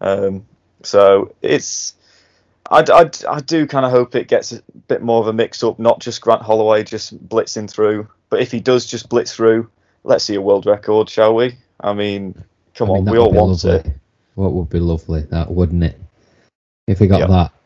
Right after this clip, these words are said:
Speaker 2: and then we would just keep tweeting Grant Holloway blow away.
Speaker 1: <laughs>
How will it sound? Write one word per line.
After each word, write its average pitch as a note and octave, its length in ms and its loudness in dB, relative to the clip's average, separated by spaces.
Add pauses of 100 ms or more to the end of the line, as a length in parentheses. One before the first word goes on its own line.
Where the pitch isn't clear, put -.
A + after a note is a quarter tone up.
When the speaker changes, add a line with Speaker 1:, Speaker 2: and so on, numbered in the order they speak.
Speaker 2:
and B2 320 4
then C3+ 100 8
we C3+ 120 8
would C3 200 6
just - 220 -2
keep - 220 -2
tweeting F#2 720 -2
Grant G2 240 0
Holloway F2+ 420 0
blow F2 380 -4
away. F2 200 0 (420)
Speaker 1:
<laughs> - 100 -16